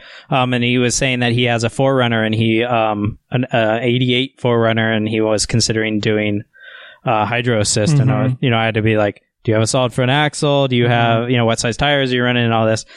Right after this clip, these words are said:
Speaker 1: and it made sense, you know, like, it wasn't like, "Oh, I've got independent front suspension and thirty-threes."
Speaker 2: <laughs> Yeah.
Speaker 1: You know, but, um, a lot of it comes down to,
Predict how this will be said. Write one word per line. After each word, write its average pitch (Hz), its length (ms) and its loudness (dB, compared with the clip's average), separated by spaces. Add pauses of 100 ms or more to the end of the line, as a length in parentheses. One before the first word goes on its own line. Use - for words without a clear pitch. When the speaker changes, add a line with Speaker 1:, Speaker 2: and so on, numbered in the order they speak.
(260)
Speaker 1:
and 135 100 -2
it 143 60 -2
made 147 180 -2
sense, 117 360 -2
you 127 80 2
know, 113 180 2
like, 107 180 2
it 120 60 2
wasn't 117 260 0
like, 104 220 -2
"Oh, 165 140 0
I've 139 220 0
got 135 180 0
independent 127 400 -2
front 123 160 -2
suspension 131 440 -2
and - 80 0
thirty-threes." 139 640 2
Speaker 2:
<laughs> 175 100 -2
Yeah. 135 160 0 (100)
Speaker 1:
You 139 120 2
know, 127 200 0
but, 127 240 0
um, 117 440 -2 (460)
a 135 100 -2
lot 135 200 0
of 156 80 -2
it 139 120 -4
comes 123 260 -2
down 131 240 0
to, 113 520 2